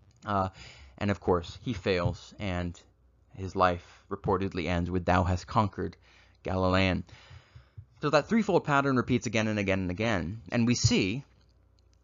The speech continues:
that the entirety of history up to this point is the theater in which God declares his own name, and it is a front for the great war between Christ and the devil, where Christ now rides out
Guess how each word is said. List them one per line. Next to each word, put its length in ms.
that 220
the 180
entirety 580
of 80
history 480
up 120
to 100
this 180
point 440
is 400
the 80
theater 540
in 180
which 240
God 240
declares 400
his 140
own 180
name, 380
and 140
it 80
is 120
a 60
front 480
for 120
the 80
great 300
war 340
between 300
Christ 560
and 100
the 60
devil, 340
where 100
Christ 440
now 140
rides 460
out 340